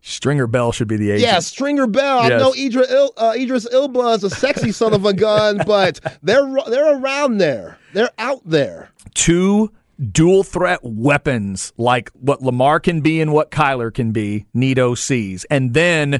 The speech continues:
Speaker 1: the talent we've seen out of Herbert, that needs an O C. The, are you gonna go with Wilson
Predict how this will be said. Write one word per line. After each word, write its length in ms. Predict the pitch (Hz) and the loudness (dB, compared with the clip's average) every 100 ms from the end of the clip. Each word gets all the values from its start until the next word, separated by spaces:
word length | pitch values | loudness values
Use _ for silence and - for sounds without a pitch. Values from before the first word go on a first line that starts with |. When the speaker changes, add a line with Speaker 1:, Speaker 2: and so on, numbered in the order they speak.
| - _ - | -6 _ -2
Speaker 1:
the 280 | 120 139 | 0 0
talent 400 | 110 165 165 170 | 0 -2 0 0
we've 160 | 156 156 | -2 0
seen 200 | - 160 | 0 0
out 160 | 156 147 | 2 2
of 100 | 135 | 2
Herbert, 400 | 143 120 107 - _ | 2 0 -4 -8 _
that 320 | 117 147 156 143 | -2 0 0 -2
needs 260 | 139 117 | -4 -2
an 80 | 123 | -2
O 140 | 113 | -2
C. 400 | 110 - 110 82 - - | -4 -4 -6 -6 -20 -10
The, 540 | 127 110 151 147 139 131 _ | -2 2 2 2 0 -2 _
are 60 | 147 | -2
you 100 | 147 | 0
gonna 120 | 151 | 2
go 100 | 147 | 4
with 160 | 147 117 | 2 0
Wilson 640 | 117 151 175 214 208 220 | 2 2 2 0 0 -2